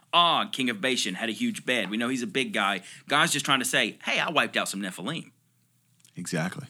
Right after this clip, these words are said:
Speaker 2: And that's a highlight.
Speaker 1: And it's a highlight and a summary.
Speaker 2: Yeah, very
Speaker 1: Like,
Speaker 2: much so.
Speaker 1: that mu-, that's very much like, "Hey, that's, that's what I was doing in the conquest, is
Speaker 2: Yeah.
Speaker 1: I was wiping out some giants."
Speaker 2: And that's what he does when he says he struck the firstborn. Tenth plague, that's the highlight, that's the big plague. He didn't
Speaker 1: Yeah.
Speaker 2: talk about the other nine.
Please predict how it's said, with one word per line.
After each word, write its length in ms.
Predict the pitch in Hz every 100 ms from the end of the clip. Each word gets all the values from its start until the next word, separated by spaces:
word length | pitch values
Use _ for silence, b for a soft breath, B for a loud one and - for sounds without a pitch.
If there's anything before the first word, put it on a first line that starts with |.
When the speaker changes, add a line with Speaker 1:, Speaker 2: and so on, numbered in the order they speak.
| _ _ _
Speaker 2:
And 120 | 104
that's 160 | 113 160
a 40 |
highlight. 360 | - 110 107 - _ -
Speaker 1:
And 100 | 123
it's 180 | 135 135
a 40 |
highlight 680 | 123 - 240 269 220 139 135
and 140 | 170 180
a 60 |
summary. 580 | - 226 330 240 117 - - _ _ -
Speaker 2:
Yeah, 280 | 139 185 139
very 240 | 104 151
Speaker 1:
Like, 40 | 170 156
Speaker 2:
much 40 |
so. 140 | - 123
Speaker 1:
that 180 | 220
mu-, 140 | 180 143
that's 180 | 165 180
very 220 | 180 202
much 180 | 196 185
like, 140 | 160
"Hey, 100 | 170
that's, 160 | 185 -
that's 180 | 220 240
what 80 | 220
I 80 | 147
was 140 | 131
doing 340 | - 175 294
in 80 | 165
the 80 | 95
conquest, 560 | - - - - - -
is 60 |
Speaker 2:
Yeah. 100 | 143
Speaker 1:
I 60 | 180
was 100 | 120
wiping 320 | 127 139 127
out 100 | 123
some 140 | 107
giants." 580 | 104 170 226 - - - - b
Speaker 2:
And 100 | 113
that's 200 | 123 196
what 100 | 180
he 60 | 127
does 320 | 117 117 117
when 100 | 120
he 80 | 120
says 420 | 113 120 123 123 123
he 140 | 120
struck 300 | 139 - 143
the 60 | -
firstborn. 680 | 139 175 160 170 202 208 82 - _ _ -
Tenth 260 | 143 180
plague, 420 | - 156 151 151
that's 220 | 143 131 -
the 80 |
highlight, 460 | 170 165 160 160 156
that's 180 | 135 151
the 80 | 190
big 220 | 160 143
plague. 400 | 143 151 151 160
He 140 | 135
didn't 140 | 127 117
Speaker 1:
Yeah. 40 |
Speaker 2:
talk 220 | 165 156
about 260 | 151 139 113
the 80 | 117
other 280 | 95 101 95
nine. 420 | 87 85 95 156